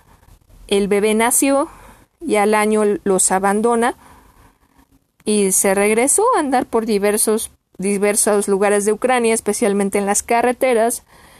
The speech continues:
donde encontró un compañero para asaltar que se llama Sergei Ragazzi, y Sergei ya no sabía cómo irse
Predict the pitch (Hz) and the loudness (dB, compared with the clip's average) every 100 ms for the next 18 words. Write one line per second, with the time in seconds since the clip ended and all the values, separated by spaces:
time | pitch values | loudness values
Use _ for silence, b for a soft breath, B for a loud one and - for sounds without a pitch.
0 | B B B B 226 208 220 214 214 208 | B B B B -4 -2 0 2 2 2
1 | 208 196 - - _ _ 208 202 208 202 | 2 0 -2 -8 _ _ -2 0 0 0
2 | 226 226 226 226 220 220 214 214 202 202 | 0 0 -2 0 0 2 2 0 0 0
3 | 190 180 B B - - 185 - 202 214 | 2 0 B B -8 -2 0 0 0 0
4 | 247 247 262 - 240 180 196 196 202 196 | 0 0 -2 -4 -4 -2 0 0 2 0
5 | 196 B B _ - 190 185 208 208 202 | -2 B B _ -2 0 2 2 0 0
6 | 185 196 220 233 - 349 b b b b | 0 0 -2 -2 -4 -4 b b b b
7 | b b b b _ _ _ _ _ - | b b b b _ _ _ _ _ -4
8 | 208 202 208 208 202 202 B B _ - | -2 0 0 0 0 -2 B B _ -8
9 | - 208 202 214 226 220 214 214 - 208 | -2 0 2 0 0 0 0 0 0 0
10 | 208 - 214 208 196 214 285 - 240 | -2 -2 -2 0 2 2 0 0 0